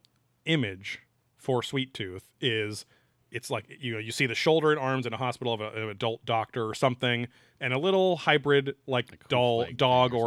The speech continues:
Speaker 2: something.
Speaker 1: whatever,
Speaker 2: Yeah.
Speaker 1: the deer kid, right? And it's, like, a little infant. And <laughs> 'cause the whole thing's about this virus happens and then all these hybrid kids start getting born, right?
Speaker 2: Yeah, it's
Speaker 1: And,
Speaker 2: like
Speaker 1: uh,
Speaker 2: they're, they're, well, they're at the same time and they don't know what's happening or
Speaker 1: Right.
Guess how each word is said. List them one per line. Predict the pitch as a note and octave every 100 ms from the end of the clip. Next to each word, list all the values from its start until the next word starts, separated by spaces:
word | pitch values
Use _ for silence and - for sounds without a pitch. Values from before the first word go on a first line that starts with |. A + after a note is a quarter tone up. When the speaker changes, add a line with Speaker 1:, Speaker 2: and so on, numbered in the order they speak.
| A2+
Speaker 2:
something. | A2+
Speaker 1:
whatever, | A2+ A2
Speaker 2:
Yeah. |
Speaker 1:
the | A2
deer | G#2+ G#2+ G#2
kid, | - F#2+
right? | G#2+ G#2 A2+
And | A2
it's, | -
like, | A2
a |
little | A2 B2
infant. | A#2+ A2 - F2 F2 _ _ _ _ _
And | B2 A2 A2 -
<laughs> | - -
'cause | D3+
the | C3
whole | C3+ C#3+
thing's | C3+ B2+
about | B2 A2+ A2 - _ _ _
this | A#2+
virus | A#2+ B2 A#2+ -
happens | A#2+ A#2+ A2
and | A2
then |
all | G#2+
these | A2 -
hybrid | B2 A2 G#2
kids | - G#2
start | G#2+ G2
getting | G#2
born, | G2 F#2+ D#2+ E2
right? | F2 F#2+ _ _
Speaker 2:
Yeah, | E3 C#3 G#2+
it's | - G#2
Speaker 1:
And, |
Speaker 2:
like | C3+ F#2+
Speaker 1:
uh, | F#2
Speaker 2:
they're, | - B2+ B2+ -
they're, | D3
well, | C#3+
they're | C#3 C#3+
at | D3
the | -
same | - C3
time | A#2 A#2
and | A2
they | G#2+
don't | G#2+ G#2+
know | G2+
what's | G2+
happening | - F#2+ - F#2+ F#2+
or | A2+
Speaker 1:
Right. | G2